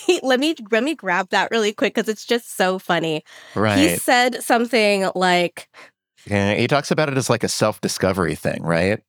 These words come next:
Speaker 2: Like
Speaker 1: But it's, the way he phrases it is so weird. He's, someone asks him, "So is there gonna be a poison swamp?" And he said, "It's funny that you mentioned that. I actually realized while I was doing this that I really like making poison swamps."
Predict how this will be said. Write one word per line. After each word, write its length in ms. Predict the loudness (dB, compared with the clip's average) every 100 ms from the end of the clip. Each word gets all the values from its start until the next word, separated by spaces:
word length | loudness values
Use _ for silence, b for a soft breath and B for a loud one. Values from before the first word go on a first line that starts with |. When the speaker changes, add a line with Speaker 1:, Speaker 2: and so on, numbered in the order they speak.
| -4
Speaker 2:
Like 460 | 0 0 -2 -6 -18 B B B _ -4
Speaker 1:
But 140 | -2
it's, 300 | -2 -4 -14 B B -2
the 140 | 0 2
way 140 | 2
he 140 | 2 0
phrases 360 | 2 0 0
it 80 | 0
is 160 | 0 0
so 340 | 0 2 2
weird. 380 | 0 2 2 -2
He's, 300 | -2 -4 -4 -2
someone 200 | 0 2
asks 280 | 2 0 0
him, 160 | 0 0 -2 0
"So 120 | 2
is 80 | 2
there 60 | 2
gonna 120 | 2
be 60 |
a 60 | 2
poison 300 | 2 0 0
swamp?" 320 | -2 0 0
And 60 | 0
he 60 | -2
said, 200 | 0 -2
"It's 120 | -4
funny 240 | -6 -4 -2
that 160 | -2
you 60 | -2
mentioned 360 | -2 -2 -2 -2
that. 240 | -2 -4 B B B
I 100 | 0
actually 380 | 2 0 -2 -2
realized 580 | 2 2 4 4 2 0
while 220 | 0 2
I 100 | 2
was 120 | 0 -2
doing 280 | 0 2
this 160 | 0 0
that 120 | 0
I 60 | 0
really 440 | 0 -2 0 2
like 320 | 2 2 0 -2
making 320 | -4 -4 -6
poison 340 | -4 -4 -6
swamps." 500 | -8 -8 -8 -8 -14